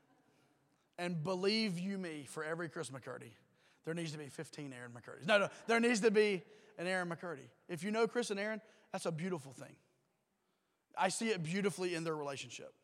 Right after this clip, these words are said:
For every Josh, there needs to be a Sarah. For sure.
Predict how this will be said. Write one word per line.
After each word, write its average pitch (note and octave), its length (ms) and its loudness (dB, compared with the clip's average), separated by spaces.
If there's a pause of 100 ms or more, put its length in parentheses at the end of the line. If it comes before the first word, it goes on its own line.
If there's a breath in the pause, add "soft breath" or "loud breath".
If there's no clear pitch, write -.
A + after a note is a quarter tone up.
(3250)
For F3 140 -2
every F#3+ 240 4
Josh, E3+ 380 4
there D#3+ 100 -6
needs D#3 180 -6
to D3 60 -8
be D3 100 -8
a C#3 60 -8
Sarah. C#3+ 360 -10 (1400)
For C#3+ 160 -12
sure. B2 320 -12